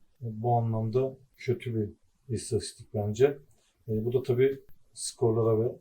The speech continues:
istatistiklere yansıdı. Ben yüz üzerinden seksen verdim. Tabii bu da daha iyi taktikler bulacağımızı düşünüyorum. Bay Dan Wolf'un yirmi bir nokta dört versiyon için pas and kill taktiği dört iki iki.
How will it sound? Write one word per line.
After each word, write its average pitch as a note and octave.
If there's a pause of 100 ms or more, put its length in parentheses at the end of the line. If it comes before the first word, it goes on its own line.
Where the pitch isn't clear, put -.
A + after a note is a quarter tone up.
(140)
istatistiklere -
yansıdı. A2+
Ben B2+
yüz C#3
üzerinden D3
seksen C#3
verdim. A#2+ (140)
Tabii B2
bu B2
da B2
daha A#2
iyi A2+
taktikler A2
bulacağımızı G#2+
düşünüyorum. G#2 (120)
Bay A2+ (260)
Dan A2+
Wolf'un A2+ (320)
yirmi A2
bir A#2
nokta A2
dört A2+
versiyon G#2
için -
pas A2+
and A2
kill A2
taktiği A#2 (120)
dört A2
iki -
iki. C3+